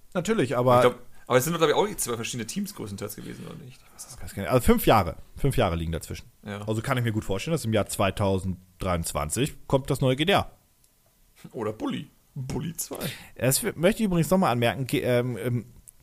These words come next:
Speaker 1: Rockstar Games hat ja quasi das beste Tischtennisspiel aller Zeiten gemacht mit Rockstar
Speaker 2: <laughs>
Speaker 1: Table Tennis. Das war ein richtig gutes Spiel.
Speaker 2: Tja.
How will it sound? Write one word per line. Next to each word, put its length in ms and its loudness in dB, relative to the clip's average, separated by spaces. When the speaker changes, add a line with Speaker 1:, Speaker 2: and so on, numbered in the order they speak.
Speaker 1:
Rockstar 340 2
Games 240 2
hat 140 0
ja 120 4
quasi 260 0
das 100 2
beste 440 -2
Tischtennisspiel 720 0
aller 200 2
Zeiten 240 -2
gemacht 220 0
mit 160 0
Rockstar 500 4
Speaker 2:
<laughs> 80 -6
Speaker 1:
Table 220 0
Tennis. 200 0
Das 140 -4
war 80 2
ein 60 2
richtig 720 -2
gutes 240 0
Spiel. 340 -8
Speaker 2:
Tja. 240 -8